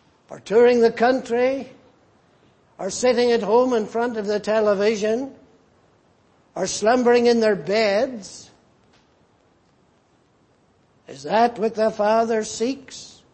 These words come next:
Is that what God seeks? Do we understand the seriousness of what the Savior was actually teaching this woman?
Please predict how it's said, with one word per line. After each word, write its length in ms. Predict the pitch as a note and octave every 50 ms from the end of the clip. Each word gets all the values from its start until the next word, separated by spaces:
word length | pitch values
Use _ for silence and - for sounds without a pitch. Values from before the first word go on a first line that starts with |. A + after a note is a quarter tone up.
| _ _ _ _ _ _ _ _ _ _ _ _ _ _ _ _ _ _ _ _ _ _ _ _ _ _ _ _ _
Is 160 | D#3 E3+ E3
that 240 | F3+ G3+ A#3+ B3 F#3
what 240 | G3+ A#3+ A#3+ F3+ E3
God 320 | F#3+ G#3 A#3 B3 A#3 G#3
seeks? 800 | - - - - G3+ B3 C4+ - - - - - - - - - _ _ _ _ _ _ _ _ _ _ _ _ _ _ _ _ _ _ _ _ _ _ _ _ _ _ _ _ _ _ _ _ _ _ _ _ _ _ _ _ _ _ _ _ _ _
Do 80 | - E3
we 140 | G3 G#3 G#3+
understand 1040 | A#3 A#3+ B3 A#3 A#3+ B3 A#3 - - - A#3 B3 C4 C4 B3+ G#3+ E3 C#3 A2+ - - - _ _ _ _ _ _ _ _ _ _ _ _ _ _ _ _ _ _ _ _ _ _
the 140 | F3+ G3 G3+
seriousness 1040 | - - - A#3 B3+ C#4+ D4+ D#4 C4+ A#3 G#3 G3 F#3 - - G3+ G#3 G#3 G3 -
of 180 | G#3 G#3 G3 F3
what 320 | F#3+ G#3+ A3+ A3 - - - - - _ _ _ _
the 140 | - G3 G3+
Savior 540 | G3 - - A#3+ B3+ A#3+ A3 F#3 F#3 G3 G3+
was 240 | F#3+ G#3 G#3 G3 G#3+
actually 500 | A3 A3+ G#3+ A3+ - A3 A3 G#3+ A3+ A3
teaching 520 | A3 - A#3+ A#3+ A#3 - - B3 A#3+ A#3+
this 260 | A#3 B3+ B3 - -
woman? 320 | B3 C#4+ D#4 D4 C4+ F#3